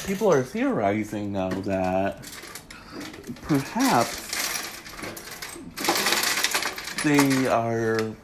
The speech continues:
looking to either work together or get together.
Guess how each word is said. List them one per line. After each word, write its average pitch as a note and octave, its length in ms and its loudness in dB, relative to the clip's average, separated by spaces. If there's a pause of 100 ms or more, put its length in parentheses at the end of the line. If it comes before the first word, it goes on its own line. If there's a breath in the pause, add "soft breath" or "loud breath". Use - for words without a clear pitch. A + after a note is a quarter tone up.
(220)
looking C3 540 2
to A2+ 640 -2 (160)
either G#2+ 340 0
work B2 340 2
together G3+ 460 4
or A#2 200 4
get D3+ 220 -2
together. D#2+ 480 -2